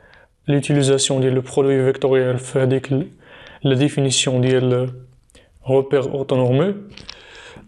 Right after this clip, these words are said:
دونك برودوي فيكتوريال، اشنو هو لو برودوي فيكتوريال كابليكاسيون؟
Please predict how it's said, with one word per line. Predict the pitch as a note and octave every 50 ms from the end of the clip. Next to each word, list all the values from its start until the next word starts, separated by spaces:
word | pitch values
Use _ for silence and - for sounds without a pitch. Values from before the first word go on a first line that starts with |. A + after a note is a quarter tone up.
| _ _ - - - _ _ _ - _ _
دونك | D#3 C#3 C#3 C3+ B2+ - - - - - - -
برودوي | - - D#3 D3 C#3+ C#3+ C#3+ C3
فيكتوريال، | C3 C3+ C3 C3 C#3+ C3 C3 B2+ C3 C#3 D#3 E3+ F#3+ F#3+ G3 G#3+ G3 - - _ _ _ _ _ _ _ _ _ _ _ _ _ _ _ _ _ _ _ _ _ _ _ _ _ _ _ _ _ _ _ _ - _ _ _ - - _ _ - - - - - - - - - - - - - -
اشنو | D3 - F3 F3
هو | F3 F3
لو | E3+
برودوي | E3 E3+ - E3 D#3+ D#3 D#3 D3+
فيكتوريال | D#3 D3 D3 D3 - - C#3 C#3 C3+ C3+ C#3
كابليكاسيون؟ | C#3 - - D3+ C#3+ - - C#3 C3 - C3+ B2+ B2+ - - D#3 F3+ G3 G3+ - -